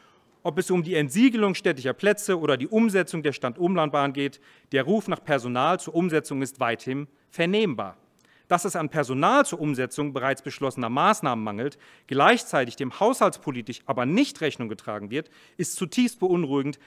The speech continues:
angesichts der Herausforderung. Die Bef-, die Befürchtung, es könne in Zukunft einen Personalüberhang geben,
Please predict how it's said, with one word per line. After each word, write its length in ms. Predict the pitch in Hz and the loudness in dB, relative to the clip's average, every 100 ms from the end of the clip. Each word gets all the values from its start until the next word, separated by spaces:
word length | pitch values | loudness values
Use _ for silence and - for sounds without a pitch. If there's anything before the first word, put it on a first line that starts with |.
| - | -4
angesichts 440 | 160 143 131 123 | -2 -2 -4 -8
der 140 | - 135 | -6 -4
Herausforderung. 760 | 151 196 202 139 117 95 92 - _ _ _ _ _ _ _ _ _ _ _ _ _ _ _ _ - | 0 0 0 -2 -4 -6 -12 -18 _ _ _ _ _ _ _ _ _ _ _ _ _ _ _ _ -6
Die 80 | 170 | -2
Bef-, 240 | 175 - - - - - - - - - - - - - - - - - - - - _ _ | 0 -2 -10 -20 -20 -20 -20 -20 -20 -20 -20 -20 -20 -20 -20 -20 -20 -20 -20 -20 -20 _ _
die 60 | 170 | -4
Befürchtung, 560 | 165 - 294 - 170 | 0 6 4 4 2
es 140 | 147 - | 2 4
könne 240 | 214 196 | 4 4
in 60 | 160 | 2
Zukunft 380 | 196 - 175 | -4 -4 -4
einen 160 | 170 151 | -2 -4
Personalüberhang 920 | - 156 139 139 131 202 220 135 123 | -2 -2 0 0 0 2 2 2 -2
geben, 340 | 101 117 143 | -2 -4 -4